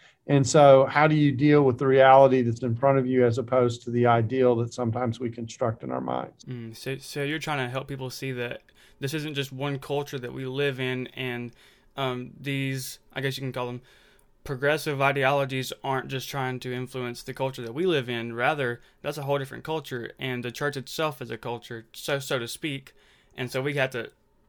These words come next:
Speaker 2: get out of our culture into that one, and to do so requires us to, uh, see things a little bit differently than we have in the past.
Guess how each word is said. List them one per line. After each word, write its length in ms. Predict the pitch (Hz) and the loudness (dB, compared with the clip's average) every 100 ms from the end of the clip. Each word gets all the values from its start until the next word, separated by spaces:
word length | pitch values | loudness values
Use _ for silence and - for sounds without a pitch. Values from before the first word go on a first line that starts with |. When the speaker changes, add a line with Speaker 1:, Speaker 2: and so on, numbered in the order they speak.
| 135 | -8
Speaker 2:
get 140 | 131 | -2
out 100 | 131 | -2
of 120 | 131 | 0
our 140 | 156 175 | 0 0
culture 320 | 170 143 131 | -2 -4 -6
into 160 | 139 139 | -4 0
that 220 | 151 123 | 0 0
one, 280 | 123 120 - _ - | -4 -8 -12 _ -16
and 120 | 131 | -12
to 60 | 123 | -8
do 160 | 139 | -6
so 340 | 135 131 120 117 _ _ - | -2 -2 -2 -8 _ _ -14
requires 420 | 131 135 123 120 | -4 -2 -2 -2
us 280 | 117 117 - | -6 -6 -10
to, 280 | - 123 127 | -10 -8 -6
uh, 220 | 123 120 | -6 -6
see 340 | - - 151 | -10 -10 -10
things 200 | 143 135 | -6 -6
a 40 | 127 | -6
little 140 | 123 | -8
bit 80 | 120 | -8
differently 360 | 123 127 120 113 | -10 -12 -12 -12
than 120 | 117 | -12
we 100 | 117 | -12
have 220 | 110 110 | -12 -14
in 80 | 117 | -14
the 60 | 120 | -14
past. 400 | 120 - - | -16 -16 -20